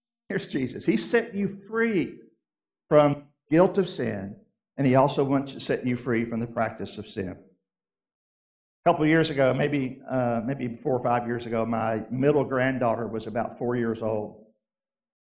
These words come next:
And I got to ex-, witness something really, really cool. I was sitting next to her. We were actually at a hockey game.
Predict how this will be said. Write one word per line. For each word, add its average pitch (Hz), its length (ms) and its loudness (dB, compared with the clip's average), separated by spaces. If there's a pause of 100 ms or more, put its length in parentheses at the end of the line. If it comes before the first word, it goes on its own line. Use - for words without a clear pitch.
(140)
And 123 300 -2
I 139 120 2
got 151 240 2
to 131 120 0
ex-, - 280 -8 (220)
witness 135 480 0
something 117 440 -4
really, 117 380 -2 (120)
really 120 240 -2 (120)
cool. 101 440 -4
I 127 100 -4
was 117 140 -6
sitting 156 320 2
next 143 220 0
to 139 80 -6
her. 139 100 2
We 131 140 2
were 127 60 4
actually 131 260 0
at 113 80 -2
a 107 40 -4
hockey 143 380 -2
game. 101 360 -4